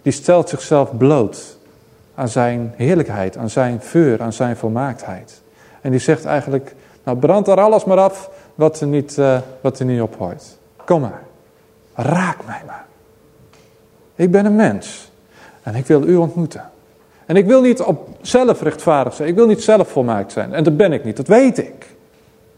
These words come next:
Dat weet je als je een ola brengt, een opheffingsgave. Je komt bij hem en zegt, "Ik ben al volmaakt. Brand het er maar vanaf.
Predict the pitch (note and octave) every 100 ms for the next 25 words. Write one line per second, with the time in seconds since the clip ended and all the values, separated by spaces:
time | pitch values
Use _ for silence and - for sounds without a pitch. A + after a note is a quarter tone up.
0 | _ _ _ _ _ D#3+ C3+ D#3 F#3 -
1 | G#2 - A2 G2+ G2 - _ _ - A2
2 | G#2 F#2+ G2+ F2+ F2 A2+ A2 G#2+ F#2+ F#2+
3 | - - - - _ _ _ _ _ _
4 | _ _ _ _ A2 - E3+ D#3+ C#3 C#3
5 | A2+ A2 A2+ D3+ - F#3+ G3 G#3+ A3 -
6 | E3+ C#3+ F2+ - - _ _ _ _ -
7 | A2+ C#3+ D3+ C3+ D3 D3 C3+ A2+ G2 -